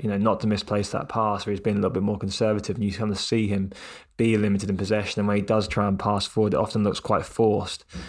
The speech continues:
I think yesterday when he's kind of playing, he looks like he's enjoying himself, he looks relaxed,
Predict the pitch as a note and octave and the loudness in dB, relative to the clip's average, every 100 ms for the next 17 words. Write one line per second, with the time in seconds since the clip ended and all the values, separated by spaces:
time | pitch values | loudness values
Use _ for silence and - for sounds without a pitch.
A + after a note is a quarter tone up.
0 | - - A2+ A2+ A2 - A#2 A2 G#2+ G#2 | -12 0 2 2 0 2 4 4 2 0
1 | G2 - G#2 G#2 G#2 - A2 A2 G#2 G2+ | -2 -2 0 2 0 0 2 2 2 2
2 | G2+ G2 G#2+ G#2+ G2+ A2 G#2+ G2+ G2+ G2 | 0 4 4 4 2 0 0 2 0 0
3 | G#2 G#2 G#2+ A2 - - | -2 -2 -2 -4 -10 -14